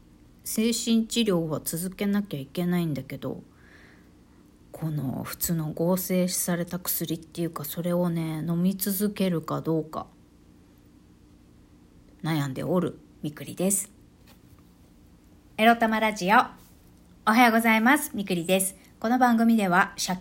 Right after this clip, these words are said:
金持ち、独女、パラレルワーカーの私みくりが、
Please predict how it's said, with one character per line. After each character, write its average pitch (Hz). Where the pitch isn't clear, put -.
金 262
持 247
ち、 208
独 208
女、 185
パ 196
ラ 170
レ 170
ル 160
ワ 165
ー 165
カ 160
ー -
の 185
私 180
み 165
く 160
り 151
が、 151